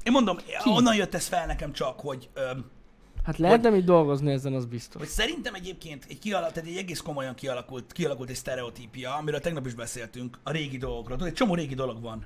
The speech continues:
Speaker 1: „Ez nem jó, nem hagyjad. Nem jó
Speaker 2: Mhm.
Speaker 1: az. Ne adjál ilyet a gyereknek, nem szabad olyat tenni,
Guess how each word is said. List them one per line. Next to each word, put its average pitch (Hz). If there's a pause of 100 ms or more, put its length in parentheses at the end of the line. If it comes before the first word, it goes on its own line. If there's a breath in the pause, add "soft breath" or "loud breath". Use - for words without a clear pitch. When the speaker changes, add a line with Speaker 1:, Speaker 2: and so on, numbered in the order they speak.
Speaker 1:
„Ez 151
nem 139
jó, 117
nem 113
hagyjad. 107 (720)
Nem 127
jó 170
Speaker 2:
Mhm. 185
Speaker 1:
az. 247 (460 soft breath)
Ne 160
adjál 139
ilyet 127
a -
gyereknek, 127
nem 139
szabad 131
olyat 117
tenni, 131